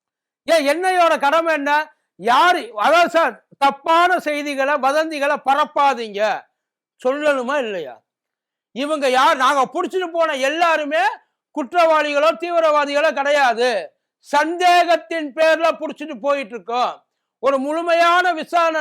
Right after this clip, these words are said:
நடக்கிற வரைக்கும் தேவையில்லாம யாரும் வதந்திகளை,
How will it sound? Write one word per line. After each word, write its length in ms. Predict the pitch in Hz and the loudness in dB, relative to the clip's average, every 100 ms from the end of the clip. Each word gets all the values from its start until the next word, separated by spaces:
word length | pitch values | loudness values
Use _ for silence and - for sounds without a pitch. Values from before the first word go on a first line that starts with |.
| 285 | -2
நடக்கிற 280 | 277 277 277 262 | -4 -2 -4 -4
வரைக்கும் 420 | 262 240 339 440 - _ _ - | -4 -2 -2 -2 -8 _ _ -2
தேவையில்லாம 880 | 294 359 359 339 311 294 294 302 349 | 2 4 4 2 0 -2 2 0 -2
யாரும் 560 | 277 254 302 302 349 254 | -2 2 4 2 -2 -2
வதந்திகளை, 640 | 247 302 320 302 277 302 | 0 0 -4 -6 -2 0